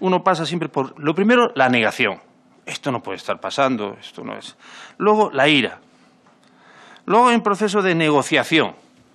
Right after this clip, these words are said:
Posteriormente se pasa a la depresión y finalmente a la aceptación. He intentado sistematizar porque es curioso cómo hemos pasado nosotros también como sociedad por todas esas fases, de negar lo que estaba pasando, de enfadarnos,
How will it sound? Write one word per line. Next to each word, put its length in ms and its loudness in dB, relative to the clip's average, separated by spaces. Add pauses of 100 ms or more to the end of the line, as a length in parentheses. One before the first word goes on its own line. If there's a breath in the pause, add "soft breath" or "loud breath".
(680 soft breath)
Posteriormente 520 0
se 100 -6
pasa 260 -2
a 20 0
la 120 0
depresión 420 -10 (500)
y 120 -8
finalmente 720 -2 (320)
a 80 -6
la 60 -4
aceptación. 500 -14 (1500 soft breath)
He 60 -2
intentado 400 -2
sistematizar 640 -4
porque 220 -6
es 100 -10
curioso 580 -2 (220)
cómo 300 -2
hemos 160 -6
pasado 360 0
nosotros 460 -4
también 280 -4
como 260 -6
sociedad 540 -4
por 160 -8
todas 260 -4
esas 200 -12
fases, 460 -16
de 240 -10
negar 380 0
lo 120 -4
que 60 -6
estaba 300 0
pasando, 540 -4
de 120 -4
enfadarnos, 800 -2